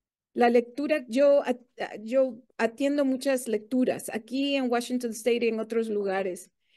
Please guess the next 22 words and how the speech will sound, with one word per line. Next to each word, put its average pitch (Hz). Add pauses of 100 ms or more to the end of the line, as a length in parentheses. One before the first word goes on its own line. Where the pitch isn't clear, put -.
(140)
Y 240
sin 254
duda 311
alguna, 277
la 247
lectura 254
que 254
escuché 247
aquí 247
en 214
Mineral 220
el 196
año 233
pasado 220 (520)
fue 240
de 247
las 226
mejores, 233
si 254
no 233
la 226
mejor 220